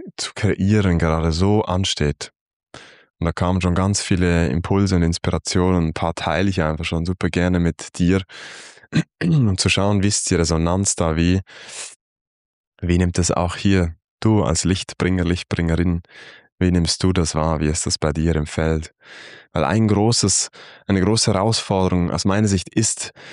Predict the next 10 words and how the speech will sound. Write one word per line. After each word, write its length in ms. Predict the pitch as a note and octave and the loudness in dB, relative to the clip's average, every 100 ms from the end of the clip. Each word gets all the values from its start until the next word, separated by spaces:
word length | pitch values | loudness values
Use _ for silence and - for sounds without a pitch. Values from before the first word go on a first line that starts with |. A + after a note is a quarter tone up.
| - - - | -20 -8 -2
die 200 | F#2+ - | 0 2
Generalisierung 1080 | G#2 A2 F#2+ F2 E2+ F#2 A2 G2+ D#2 C#2+ - - - - D3 _ _ | 2 2 2 2 2 4 4 4 0 -4 -12 -20 -14 -6 -6 _ _
<clears throat> 360 | D3+ B2+ F#2 - _ _ _ - | -4 -2 -2 -6 _ _ _ -12
statt 340 | - F#2 E2+ - | -2 -2 -2 -2
der 180 | F#2 - | -2 2
Individualisierung. 1000 | A#2 B2 G2 E2+ D2+ D2 D#2+ C#2+ C#2+ D2 _ _ _ _ _ _ _ _ _ - | 0 2 2 2 0 0 0 0 -2 -10 _ _ _ _ _ _ _ _ _ -10
Generalisierung 760 | G2+ G#2 G2+ F#2+ F2+ G2 G#2+ G2 | -2 0 2 2 4 4 4 2
heißt, 320 | F2+ F2 - - - - - - | 2 -2 -8 -20 -20 -20 -16 -2
man 200 | G2+ F2+ | 0 2
versucht, 380 | F2 G2+ A#2 | 2 2 0